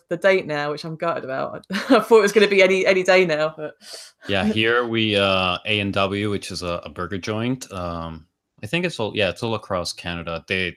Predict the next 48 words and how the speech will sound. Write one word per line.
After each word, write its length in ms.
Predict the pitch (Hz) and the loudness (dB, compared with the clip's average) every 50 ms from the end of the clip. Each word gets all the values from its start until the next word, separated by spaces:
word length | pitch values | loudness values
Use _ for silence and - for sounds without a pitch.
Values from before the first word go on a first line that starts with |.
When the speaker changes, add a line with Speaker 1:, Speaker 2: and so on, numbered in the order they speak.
| _ | _
Speaker 2:
they, 320 | - 101 101 101 101 90 - - | -2 0 0 0 -2 -4 -8 -6
they're, 440 | 101 95 92 90 92 92 90 87 90 | -6 -4 -4 -4 -4 -6 -6 -6 -4
uh, 260 | 90 87 85 82 82 80 - | -4 -4 -4 -4 -6 -6 -6
they 100 | 101 90 | -6 -4
have 200 | 92 92 85 - | -4 -4 -6 -6
the, 260 | - 90 85 82 82 | -8 -8 -8 -8 -8
the 100 | 82 80 | -10 -14
Beyond 320 | 76 87 85 85 82 80 80 | -14 -12 -10 -10 -10 -10 -12
Meat 340 | 82 82 78 _ _ - _ _ | -12 -14 -16 _ _ -20 _ _
burger, 300 | - 82 80 80 82 82 | -12 -12 -12 -10 -10 -10
and 280 | 85 82 82 82 78 78 _ _ _ _ _ _ _ - | -8 -8 -8 -10 -12 -16 _ _ _ _ _ _ _ -2
it's 300 | 110 110 - - - - | -2 -2 0 -2 0 0
like 200 | 104 101 85 - | 0 0 2 0
they've 180 | 107 113 107 | 0 0 2
been 140 | 107 117 113 | 0 0 0
selling 420 | - - - 117 107 101 92 90 | 0 2 2 2 2 2 0 -2
out 200 | 92 90 85 85 - | -2 -2 -4 -4 -8
too, 260 | - - 95 87 85 | -8 -6 -6 -6 -8
just 220 | - - 95 - | -8 -10 -12 -10
because 260 | - 90 - 90 85 - | -10 -10 -10 -10 -10 -10
people 260 | - 95 92 - 90 | -8 -8 -8 -6 -6
are, 60 | 87 | -6
like, 180 | 85 80 85 - | -6 -8 -10 -10
going 220 | - 92 87 85 82 | -10 -10 -10 -10 -10
crazy 340 | - - 87 85 80 82 80 | -12 -10 -10 -10 -10 -12 -14
for 180 | - 87 87 | -12 -8 -8
it. 100 | 82 82 - | -8 -6 -4
But 120 | 110 101 | -2 -2
it, 100 | 104 92 | -2 0
it's 260 | - 107 104 92 - - | 0 -2 -2 -2 -4 0
good 280 | - 131 123 120 - - | 4 4 4 4 2 -2
to 80 | - | -8
see 280 | 120 - - 113 104 104 | -8 -6 -4 -2 0 0
a 80 | 104 | 0
big 480 | 90 85 80 - 110 104 101 90 - - | 0 -2 -4 -2 0 0 0 0 -4 -4
chain 400 | - - - 101 95 92 90 87 | -4 -2 -2 -2 -4 -4 -4 -6
of 260 | 87 85 82 80 - _ _ _ _ _ _ _ _ _ _ _ _ _ _ _ _ _ _ _ _ | -8 -8 -10 -12 -14 _ _ _ _ _ _ _ _ _ _ _ _ _ _ _ _ _ _ _ _
what 280 | - 90 92 90 87 85 | -8 -4 -4 -4 -4 -4
we 100 | 92 87 | -6 -6
used 300 | 85 92 107 123 123 - | -4 -2 0 0 0 0
to 60 | - | -2
consider, 440 | - 120 98 - 110 95 95 95 92 | -2 -2 -2 -2 -2 0 0 0 0
uh, 260 | 90 90 87 85 85 | 0 0 0 0 -2
just 240 | 85 - 101 - - | -4 -6 -8 -8 -8
a 40 | 87 | -8
big 320 | 82 78 98 113 110 - | -6 0 0 0 0 0
carnist, 720 | - - - 104 104 101 98 98 98 92 90 - - - - | -4 -2 2 2 2 2 0 -2 -4 -4 -4 -6 -8 -6 -4
uh, 520 | 90 87 90 90 87 87 85 85 87 - | -4 -2 0 0 0 0 -2 -2 -4 -8